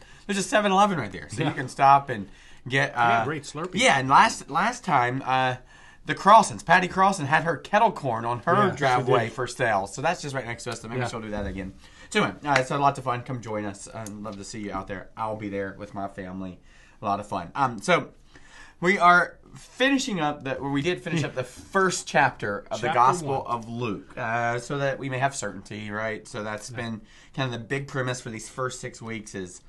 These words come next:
Speaker 1: our world is uncertain, Jesus is not,
Speaker 2: Yeah.
Speaker 1: right? And so the way by which you find certainty in your life, regardless of the circumstances, criticism, whatever it is,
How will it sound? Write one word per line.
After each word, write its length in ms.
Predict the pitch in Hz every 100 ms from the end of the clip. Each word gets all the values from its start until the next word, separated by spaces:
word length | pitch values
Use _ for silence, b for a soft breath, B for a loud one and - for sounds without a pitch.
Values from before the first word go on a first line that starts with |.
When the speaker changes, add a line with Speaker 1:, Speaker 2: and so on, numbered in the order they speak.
| b b b -
Speaker 1:
our 100 | 113
world 320 | 113 151 180
is 100 | 165
uncertain, 760 | 160 147 - 127 123 120 113 - 120
Jesus 380 | 113 120 127 135
is 140 | 117
not, 340 | 107 98 82 - - - -
Speaker 2:
Yeah. 60 | 104
Speaker 1:
right? 280 | 127 139 110
And 140 | 104
so 400 | - 113 107 107 B B B
the 100 | 131
way 180 | 127 143
by 140 | 160
which 460 | 151 131 127 - -
you 420 | 127 135 156 156 - - b b b -
find 240 | 147 143
certainty 520 | - 151 147 160 170
in 100 | 175
your 120 | 170 120
life, 240 | 107 113
regardless 580 | 135 120 135 135 143 143
of 80 | 135
the 60 |
circumstances, 720 | - 101 95 101 90 110 104
criticism, 960 | - - 127 123 120 117 117 117 113 107
whatever 440 | 123 120 165 175
it 60 | 151
is, 160 | 95